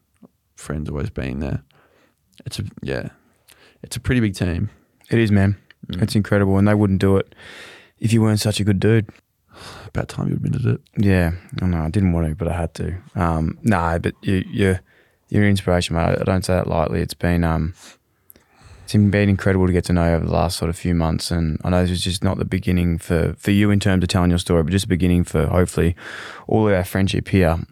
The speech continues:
Speaker 2: um, and what you're doing at the studio, um, and whatever you wanna do, you're always welcome to come in and, and get things done. But yeah, we love having you around, man. We
Speaker 1: No,
Speaker 2: love it, and I
Speaker 1: man,
Speaker 2: think
Speaker 1: it's
Speaker 2: it's, um, it's a really cool time for you. I feel like you're starting to really take off and,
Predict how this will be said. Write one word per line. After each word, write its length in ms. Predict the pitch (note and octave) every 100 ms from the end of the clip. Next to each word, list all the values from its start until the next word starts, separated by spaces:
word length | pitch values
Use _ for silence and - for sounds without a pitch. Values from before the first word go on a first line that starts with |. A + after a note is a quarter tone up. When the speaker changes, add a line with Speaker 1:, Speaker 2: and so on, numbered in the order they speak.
| _
Speaker 2:
um, 340 | E2+ F2 F2 E2+
and 120 | G2
what 80 | F#2
you're 100 | F#2
doing 280 | F#2 F2+ F2
at 60 |
the 60 | -
studio, 680 | - F2 F2 F2 E2+ E2+ - - - _ -
um, 640 | F2 F2 E2+ E2 E2 - - -
and 100 | G#2
whatever 180 | G2+ G2
you 80 | F2+
wanna 120 | E2+
do, 140 | D#2
you're 140 | E2 E2+
always 260 | D#2+ D#2
welcome 320 | D#2 D#2+ E2
to 60 | D#2+
come 220 | - D#2+
in 120 | D#2+
and, 200 | D#2 D2+ - -
and 200 | F2 E2
get 180 | - -
things 240 | F2 E2+
done. 340 | - D#2+ D#2+
But 220 | D#2 E2 - _ - - - -
yeah, 80 | G#2+
we 60 | G2+
love 140 | A#2
having 200 | A#2+ G#2+
you 80 | F#2
around, 240 | F#2 G2
man. 260 | F2 E2+ A#2+ _ -
We 60 | G2
Speaker 1:
No, 60 |
Speaker 2:
love 140 | F#2 F#2+
it, 140 | E2+
and 160 | - F2+
I 40 |
Speaker 1:
man, 100 | G2+
Speaker 2:
think 140 | F#2+ F#2
Speaker 1:
it's 140 | -
Speaker 2:
it's, 60 | A2
um, 460 | F#2 F2+ E2+ D#2+ - _ _ _ -
it's 120 | -
a 60 | F#2+
really 240 | F#2+ F#2
cool 400 | - F#2 F2+ F2+ - _ - - - - -
time 320 | - F#2 F2+ F#2+
for 140 | F#2
you. 120 | F2
I 60 | E2+
feel 220 | - F2+
like 180 | E2+ -
you're 220 | F2 D#2 - - _ -
starting 340 | - F2 D2
to 60 | E2
really 420 | F2 F2+ F2+ F2+ -
take 320 | - E2 E2+
off 300 | F2 E2+ -
and, 260 | E2+ D#2+